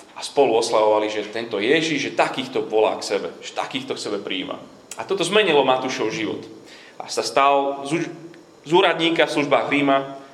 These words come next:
sa stal učeník v službách Krista. Chodil s Ježišom, a počúval jeho kázne, videl tie veľké skutky, ktoré robí, bol tam, keď ho ukrižovali, videl ho vzkrieseného.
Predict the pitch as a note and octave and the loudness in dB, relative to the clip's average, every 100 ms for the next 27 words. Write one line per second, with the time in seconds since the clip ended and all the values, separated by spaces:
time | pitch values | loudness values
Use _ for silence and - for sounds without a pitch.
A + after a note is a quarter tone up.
0 | - A2+ - G#2+ G#2+ - - - B2+ A#2+ | -16 -12 -2 0 0 -2 -12 -10 -4 -2
1 | G#2+ G2+ - - - G#2+ G2 F#2+ F#2 - | -2 -4 -8 -14 -10 -6 -2 -2 -2 -10
2 | - F#2 - - - - - - - - | -8 -8 -8 -10 -14 -20 -20 -20 -20 -20
3 | - - - - - - - F3+ F3 E3+ | -20 -18 -18 -18 -20 -20 -2 2 4 4
4 | D#3 D3 C#3+ - B2 A#2 A#2 - - - | 4 4 2 2 2 0 -6 -14 -20 -20
5 | - - - - - G#2 G2+ - - F3 | -20 -20 -20 -14 0 2 2 0 -2 0
6 | F#3+ F#3 D#3+ C#3+ C#3+ C#3 C3+ A#2 A2+ A2 | 2 4 4 6 4 2 2 4 4 0
7 | A2 G#2+ A2 - - F#3+ F3+ D#3 C#3+ C#3+ | -2 -2 -4 -8 -4 2 4 6 4 0
8 | - - C3 C#3+ E3+ D#3 C#3 D3+ C#3+ C#3 | -8 -6 0 2 2 2 0 -2 -4 -4
9 | B2 B2 A2+ A2 G2+ G#2+ A2 - - - | 0 2 2 0 -2 -6 -8 -14 -20 -20
10 | - - - C#3+ C#3+ E3+ D#3+ D#3+ D#3 B2+ | -20 -20 2 4 6 4 2 0 0 2
11 | D3+ - D#3 D3 C#3 C3+ B2 C3 G3+ F3 | 2 4 4 4 6 4 4 0 2 4
12 | D3 - - C3 B2+ B2+ A#2+ A#2+ B2+ D3+ | 2 0 0 0 2 0 2 2 2 0
13 | - | -6